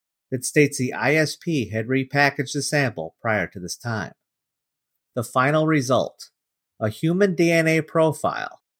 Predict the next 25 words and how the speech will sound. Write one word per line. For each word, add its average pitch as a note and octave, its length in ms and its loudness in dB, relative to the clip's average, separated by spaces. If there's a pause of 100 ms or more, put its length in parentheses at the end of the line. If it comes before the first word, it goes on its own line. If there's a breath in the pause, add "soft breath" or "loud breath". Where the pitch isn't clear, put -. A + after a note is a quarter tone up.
(140)
was C3 160 0
identified C3+ 760 2
as A2 140 0
Exhibit B2 540 0
two F3 320 4
A, D3+ 340 2 (220)
which C3+ 240 -6
matches D#3+ 460 4
the D3 100 6
D C#3+ 240 0
N D#3+ 120 0
A D#3+ 140 2
profile F#2+ 880 -2
of C3 80 -2
William A2+ 380 2
Little C3+ 380 2 (340)
and A2+ 180 -4
does D#3 300 6
not F3+ 260 4
match G#2+ 340 -2
the B2+ 120 -2
D A#2+ 160 2
N A#2 80 0
A G#2+ 120 2
profile F2+ 760 0